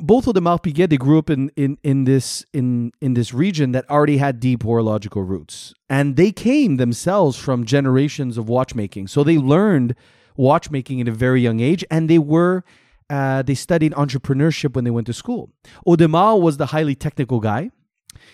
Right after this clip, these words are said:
He was the one who managed the movements. He knew production. He knew product development, and really all of the components for, for their, their, their, uh, timepieces. While Piguet was more of the master watchmaker, he used to actually look at how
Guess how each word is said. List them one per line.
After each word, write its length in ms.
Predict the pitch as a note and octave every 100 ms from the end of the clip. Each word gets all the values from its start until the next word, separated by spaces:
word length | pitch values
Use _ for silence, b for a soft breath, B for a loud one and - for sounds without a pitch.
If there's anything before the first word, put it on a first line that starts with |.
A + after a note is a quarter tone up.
| b
He 160 | E3+
was 140 | F3 D3+
the 80 | D3+
one 140 | D3
who 100 | C#3+
managed 420 | C3+ C3+ C3+ A#2
the 60 | A2+
movements. 520 | A2+ A#2+ A2+ A#2 F#3+ - -
He 280 | F3 F#3+ G#3 -
knew 240 | C#3+ C#3+
production. 680 | C3+ C#3 A2 A#2+ - - F3+
He 140 | E3+ F#3
knew 140 | D#3+
product 360 | - C#3 C#3+ B2
development, 640 | A2+ A#2 A#2 A2+ C3+ F3 _ b b b b
and 260 | C3+ C3+ C3
really 320 | D#3+ E3 E3 -
all 220 | D3 E3+
of 80 | D3
the 80 | D3
components 640 | C3+ B2 C#3 C#3 B2 -
for, 320 | - A#2+ A2+
for 280 | - B2+ A2+
their, 260 | G#2+ G#2+ G2
their, 540 | G#2+ G#2 G2+ G2 G2
their, 360 | F#2+ G2 F#2+ F#2+
uh, 140 | F#2
timepieces. 640 | - A2+ G#2 G2+ F#2 D#2 - b b b b
While 180 | C3+ C#3
Piguet 560 | - C#3 A#2+ F3 F3 D#3+
was 240 | C3 A#2
more 240 | B2+ C#3+ C#3+
of 140 | B2
the 100 | A#2+
master 480 | A2+ B2+ C#3 - C3+
watchmaker, 680 | A#2+ A#2+ - A2+ G#2+ - G#2
he 160 | C3+
used 220 | C#3+ D3+
to 60 | D3+
actually 320 | C3 - C3+
look 260 | A#2 C#3 -
at 140 | B2+
how 400 | G2+ B2+ B2+ B2